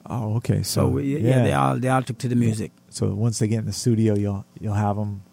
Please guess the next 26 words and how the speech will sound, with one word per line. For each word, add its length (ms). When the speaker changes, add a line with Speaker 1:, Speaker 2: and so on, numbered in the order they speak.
Speaker 1:
on 180
record, 300
right? 280
Speaker 2:
Hey, 340
Speaker 1:
Yeah. 500
Speaker 2:
I, 60
I, 40
I 20
actually 340
have 140
record, 560
re-, 160
um, 380
recorded, 440
um, 640
music 340
with 100
all 180
of 80
them, 100
with 120
all 160
three 180
of 20
them 140
already. 320